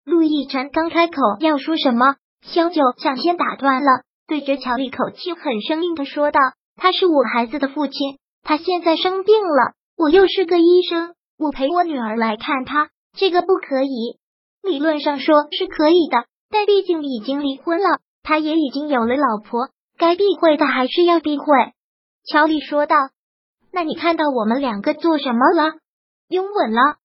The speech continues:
还是捉奸在床了？”小九许是因为心里有情绪，所以态度特别的不好。他说的这么露骨，陆亦辰都吓了一跳。今天萧九是怎么了？他受了什么刺激？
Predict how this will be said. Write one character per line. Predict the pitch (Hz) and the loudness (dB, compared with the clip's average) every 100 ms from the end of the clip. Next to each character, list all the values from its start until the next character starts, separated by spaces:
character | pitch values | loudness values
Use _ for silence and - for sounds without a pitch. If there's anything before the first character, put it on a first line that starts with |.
| _ | _
还 | - 262 | -4 -4
是 | 269 302 | -2 -2
捉 | 330 349 | -2 0
奸 | 359 359 | 2 2
在 | 359 302 | 2 0
床 | 240 214 240 | 0 0 2
了？” | 262 - _ _ _ _ _ | 0 0 _ _ _ _ _
小 | - - 285 | -8 -2 0
九 | 277 311 | 2 0
许 | 311 262 240 | 0 -4 -4
是 | - 339 | 0 0
因 | 330 349 | 2 2
为 | 330 | 2
心 | 320 330 | 0 -6
里 | 320 | -2
有 | 277 233 | 0 0
情 | 226 220 208 | 0 -2 -2
绪， | - 254 - _ _ - | -2 -8 -8 _ _ -10
所 | 294 294 | -4 0
以 | 320 285 - | 2 0 -4
态 | 339 311 | -4 -2
度 | 349 330 | -2 -4
特 | 427 415 | -2 0
别 | 294 247 | 0 -2
的 | 277 | -2
不 | 339 294 | -2 -4
好。 | 220 208 202 - _ _ _ _ _ _ | -2 0 0 -4 _ _ _ _ _ _
他 | - 311 | -6 -4
说 | 302 359 | 2 2
的 | 359 330 | 2 -2
这 | 320 | -2
么 | 294 | 0
露 | 311 285 | 0 -2
骨， | 285 208 - _ _ | -4 -6 -6 _ _
陆 | 349 330 | -4 -2
亦 | 302 269 | -2 -4
辰 | 262 247 | -6 -4
都 | 285 | -4
吓 | 285 466 453 359 | 0 2 4 2
了 | |
一 | 285 247 | 0 -6
跳。 | - 415 359 - _ _ | -2 2 2 0 _ _
今 | - 339 | -6 -4
天 | 330 349 349 359 _ _ | -2 0 0 0 _ _
萧 | 294 359 403 | -6 -4 -2
九 | 330 | -2
是 | 262 311 | -2 -2
怎 | 311 233 | 0 0
么 | 214 | 2
了？ | 226 302 359 _ _ _ _ _ _ | 2 2 0 _ _ _ _ _ _
他 | - 349 | -6 -4
受 | - 339 | 0 0
了 | 294 | 0
什 | 285 247 | -2 -4
么 | 339 | -6
刺 | - 320 | -4 -6
激？ | - 302 311 | -2 -2 -2